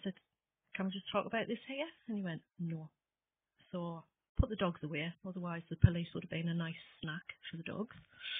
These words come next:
Um, and they came in, sat down, and very professionally, very matter of fact said, "We found the body of a deceased male and the location." And I said, "Oh no, you've got the wrong person, 'cause that, he's at work."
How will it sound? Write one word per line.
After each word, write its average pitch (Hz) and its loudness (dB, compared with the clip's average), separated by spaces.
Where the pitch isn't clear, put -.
Um, 190 0
and 202 0
they 185 -2
came 202 4
in, 185 2
sat 180 -4
down, 185 0
and 185 -2
very 196 2
professionally, 175 2
very 180 2
matter 180 2
of 170 -8
fact - -10
said, 160 -4
"We 175 -2
found 170 -8
the - -14
body 165 -6
of 165 -10
a - -8
deceased - -10
male 156 -10
and 160 -4
the - -12
location." 160 -6
And 175 2
I 151 -2
said, 185 -4
"Oh 170 0
no, 160 -4
you've 156 -8
got - -10
the 165 -8
wrong 160 -8
person, 160 -8
'cause - -10
that, - -8
he's 170 -6
at - -4
work." - -10